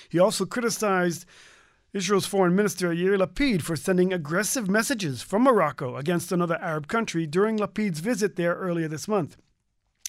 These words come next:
He claimed that Morocco's foreign minister was inciting Israel against Algeria and was behind Lapid's remarks. At the inauguration of the Israeli diplomatic mission in Rabat, Lapid said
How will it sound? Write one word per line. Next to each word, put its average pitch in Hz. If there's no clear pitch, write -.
He 277
claimed 175
that 175
Morocco's 170
foreign 180
minister 185
was 160
inciting 190
Israel 180
against 170
Algeria 170
and 175
was 165
behind 156
Lapid's 143
remarks. 190
At 131
the 139
inauguration 151
of 143
the 139
Israeli 156
diplomatic 165
mission 185
in 202
Rabat, 185
Lapid 180
said 202